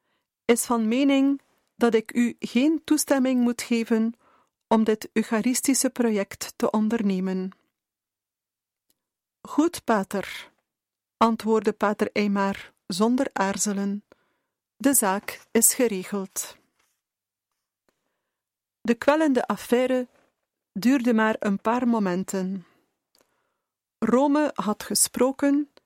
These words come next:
en hij zou zich onderwerpen. Hij zou zich opnieuw verbinden aan zijn maristenroeping en zijn betrokkenheid bij het eucharistische project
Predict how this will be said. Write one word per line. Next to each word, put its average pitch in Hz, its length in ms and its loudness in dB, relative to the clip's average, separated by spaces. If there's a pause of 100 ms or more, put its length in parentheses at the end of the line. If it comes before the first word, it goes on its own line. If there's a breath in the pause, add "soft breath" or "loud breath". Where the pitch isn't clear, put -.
(520)
en 208 180 0
hij 233 220 2
zou 262 200 2
zich 240 260 0
onderwerpen. 190 840 -4 (1400)
Hij 220 160 2
zou 269 200 2
zich 254 260 -2
opnieuw 269 480 2
verbinden 262 760 2 (460 soft breath)
aan 240 220 4
zijn 226 260 2
maristenroeping 220 1120 -2 (640 soft breath)
en 233 200 4
zijn 226 220 2
betrokkenheid 220 720 0
bij 208 140 2
het 190 200 -4
eucharistische 226 720 0
project 214 640 -4